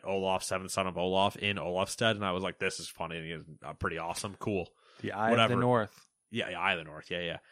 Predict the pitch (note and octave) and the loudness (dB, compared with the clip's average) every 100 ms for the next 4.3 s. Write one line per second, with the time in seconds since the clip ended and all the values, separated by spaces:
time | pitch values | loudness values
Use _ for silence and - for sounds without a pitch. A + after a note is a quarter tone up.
0 | - G2 G2+ G#2 G#2+ A#2 G#2 G2+ - G2 | -2 2 2 4 2 2 0 0 0 0
1 | G2 G2 G2 F#2 A2 G2+ G2+ - F#2+ F#2+ | 0 0 -2 -4 -2 -2 -2 0 4 4
2 | F#2 - G2+ G2 F#2+ F#2 F2 - G2 - | 2 -4 -2 -2 -4 -4 -8 -8 -8 -6
3 | F#2 G2 F#2 F2+ F#2+ F#2 - G#2+ F#2+ G2 | 0 2 2 0 -2 -4 -2 -2 -2 0
4 | G2 D#2+ E2 | -2 -2 -10